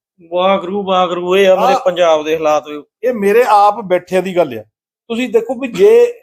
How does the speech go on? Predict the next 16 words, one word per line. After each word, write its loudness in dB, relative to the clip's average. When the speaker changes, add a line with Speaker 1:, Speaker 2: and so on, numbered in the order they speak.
Speaker 2:
ਇਹ 4
ਬੰਦੇ 2
ਇਹਨਾਂ 0
ਗੱਲਾਂ 0
ਤੇ 0
ਆ 6
ਕੇ -6
ਉਤਰੇ -2
ਆ, 2
ਇਹਨਾਂ -2
ਤਾਂ -10
ਲੁੱਟਣ -8
ਦਾ 4
ਕੰਮ -4
ਬਣਾ -2
ਲਿਆ, 2